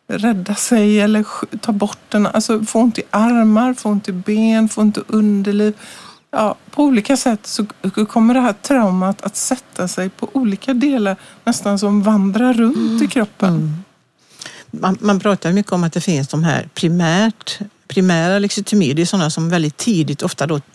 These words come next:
Speaker 2: tidigt i livet, har fått mycket traumat, alltså som har satt i kroppen. Och det är naturligtvis en svår problematik. Man fortsätter på samma sätt.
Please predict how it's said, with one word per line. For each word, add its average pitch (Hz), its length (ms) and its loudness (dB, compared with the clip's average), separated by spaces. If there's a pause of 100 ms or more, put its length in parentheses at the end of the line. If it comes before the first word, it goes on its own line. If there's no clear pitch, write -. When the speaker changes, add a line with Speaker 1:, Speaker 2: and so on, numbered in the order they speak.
(120)
Speaker 2:
tidigt 156 360 -2
i 185 40 2
livet, 151 320 -2
har 147 100 -4
fått - 260 -8
mycket 147 260 -8
traumat, 135 400 -2
alltså 151 180 -4
som - 180 -8 (340)
har 170 100 0
satt - 340 -2
i - 40 -6
kroppen. 151 440 -4
Och 165 60 -2
det 190 100 2
är 180 40 4
naturligtvis 143 360 -4
en 139 60 -4
svår 180 500 2
problematik. 160 480 -2
Man 147 100 -4
fortsätter - 480 -4
på 170 100 -4
samma 139 300 -2
sätt. 202 300 -2